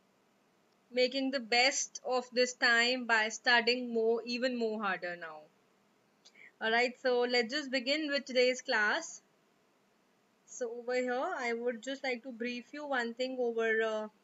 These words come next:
the batch. That is, it has already been started. Still, if you want to have admission in this, the code is Y two five one. And guys, the amount will cost you just eight to eight fifty. Very, very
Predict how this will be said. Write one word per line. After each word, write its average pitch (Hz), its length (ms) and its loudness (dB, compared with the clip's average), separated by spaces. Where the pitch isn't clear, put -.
the 220 120 -8
batch. 214 560 -2
That 233 180 2
is, 247 100 -4
it 262 120 0
has 262 120 -2
already 240 360 0
been 311 200 -6
started. 247 540 0
Still, 370 300 -2
if 359 160 -4
you 330 120 -4
want 269 360 0
to 349 200 -2
have 262 240 4
admission 247 460 -2
in 262 140 -4
this, 453 340 0
the - 80 0
code 233 340 0
is 233 160 0
Y 214 280 2
two 240 140 -12
five 233 360 -2
one. 285 240 0
And 240 180 -4
guys, 254 320 2
the 247 160 0
amount 240 500 0
will 233 260 4
cost 202 360 -6
you 233 200 -8
just 240 500 -4
eight 226 300 0
to 226 200 -8
eight 208 200 0
fifty. 202 520 -12
Very, 220 500 2
very 208 420 -4